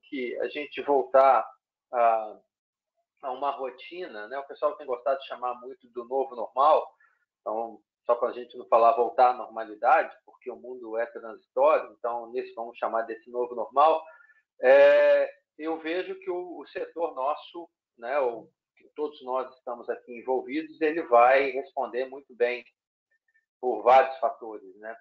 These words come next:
Por essa necessidade, por uma tendência de um aumento, é, do custo energético, em função da, do impacto que as, que as distribuidoras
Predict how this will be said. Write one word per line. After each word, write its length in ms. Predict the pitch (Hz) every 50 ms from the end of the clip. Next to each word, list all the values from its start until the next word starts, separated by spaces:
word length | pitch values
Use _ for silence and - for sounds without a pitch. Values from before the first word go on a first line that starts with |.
| _ _
Por 160 | - 123 120
essa 220 | 127 135 135 139 123
necessidade, 1080 | 113 104 - - 120 - - 98 104 113 131 143 156 156 151 147 - - 156 147 139 _ _ _ _ _ _ _ _ -
por 140 | 131 131 127
uma 320 | 135 139 139 139 135 135 135
tendência 680 | - 131 123 113 - 131 143 160 165 160 - 135 123
de 120 | 120 123
um 180 | 131 127 127 123
aumento, 720 | 120 110 110 117 120 123 123 120 - _ 120 104 98 98 _ _ _ _ _ _ -
é, 640 | 104 107 110 110 107 107 110 110 107 107 107 107
do 260 | - 135 127 - -
custo 380 | - - 208 196 - - - 127
energético, 920 | 113 110 104 101 - - 107 110 127 151 - - - - - 165 165 - _ _ _ _ _ -
em 120 | 113 104 -
função 760 | - 123 117 - - - 127 120 120 120 120 123 120 117
da, 260 | 110 117 113 110 107 110
do 240 | 110 113 117 117
impacto 500 | 113 - _ 135 131 135 - - - _ _ _
que 120 | _ 120 113
as, 160 | 113 110 110 - _ _ _ _
que 80 | -
as 120 | 120 110 107
distribuidoras 840 | - _ _ 127 117 107 113 107 - 113 113 113 110 107 104 -